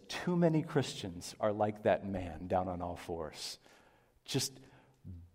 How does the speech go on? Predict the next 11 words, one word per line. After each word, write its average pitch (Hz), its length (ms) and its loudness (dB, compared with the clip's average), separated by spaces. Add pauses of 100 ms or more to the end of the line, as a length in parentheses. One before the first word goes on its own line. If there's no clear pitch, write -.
(260)
barely 156 680 10
creeping 156 680 6
along, 107 580 6 (680)
way 170 440 12
too 165 320 6
cautious, - 960 2 (480)
our 123 140 10
trust 170 560 6
in 143 120 4
the 131 80 6
Lord 110 380 4